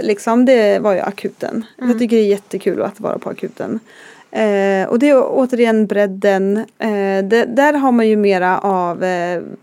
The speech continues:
Speaker 1: man vet inte vad som ska hända under en dag. Det kan hända
Speaker 2: Mm.
Speaker 1: precis vad som helst. Ehm, och det är väldigt mycket från noll till hundra, liksom. Eh, och det är någonting som jag tyckte var väldigt lockande. Men det är så lustigt, för nu när jag har bestämt att bli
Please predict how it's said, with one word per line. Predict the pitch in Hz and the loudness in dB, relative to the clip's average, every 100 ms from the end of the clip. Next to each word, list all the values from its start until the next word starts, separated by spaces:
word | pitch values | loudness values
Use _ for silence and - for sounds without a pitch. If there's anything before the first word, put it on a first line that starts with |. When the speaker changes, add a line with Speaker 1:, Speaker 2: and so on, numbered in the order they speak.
| - | -4
Speaker 1:
man | 208 208 | 0 0
vet | 196 196 | 0 -2
inte | 196 180 | -4 -4
vad | 180 | -6
som | 185 | -6
ska | 196 | -4
hända | 190 180 180 196 - | -4 -4 -4 -4 -2
under | 196 196 | -2 0
en | 190 214 | 0 2
dag. | 277 220 - | 2 2 0
Det | 202 | -4
kan | 220 220 | -2 0
hända | 190 180 | 0 -2
Speaker 2:
Mm. | 196 | -6
Speaker 1:
precis | 196 196 196 | -8 -6 -4
vad | 196 | -4
som | 196 220 | -4 -4
helst. | 220 214 - - - - - - _ - | -4 -4 -8 -16 -20 -20 -20 -20 _ -6
Ehm, | 208 185 180 180 175 175 180 175 175 175 - | -4 -2 -4 -4 -6 -6 -6 -6 -6 -8 -8
och | 202 - | -8 -4
det | 202 190 | 0 0
är | 180 | 0
väldigt | 185 180 170 | -2 -4 -4
mycket | 196 190 - - 196 - | -6 -6 -4 -4 -4 -2
från | 214 196 | -2 0
noll | 190 180 | -2 -4
till | - 202 | -6 -6
hundra, | 190 190 170 160 | -4 -6 -6 -8
liksom. | 190 - 185 196 - - _ _ _ _ - | -8 -8 -10 -12 -18 -20 _ _ _ _ -4
Eh, | 226 208 196 - | 0 0 -2 -6
och | - | -4
det | 240 | 0
är | 302 | 2
någonting | 254 226 208 | 2 0 -2
som | 208 | -2
jag | 196 | -2
tyckte | 202 202 - 185 180 | -4 -6 -2 0 0
var | 190 175 | -2 -2
väldigt | 180 175 | -4 -2
lockande. | 196 202 - 190 214 254 - | -4 -4 -6 -4 0 -2 -4
Men | - 240 226 220 - _ | -2 2 2 -2 -6 _
det | - | -2
är | 220 | -2
så | 220 - | -2 -6
lustigt, | - 220 - 220 226 | -4 -4 -4 -6 -2
för | 220 | 0
nu | 233 | 2
när | 247 | 2
jag | 247 | 0
har | 214 | -2
bestämt | 226 202 196 | -2 -2 -2
att | 196 | -4
bli | 185 185 | -2 -2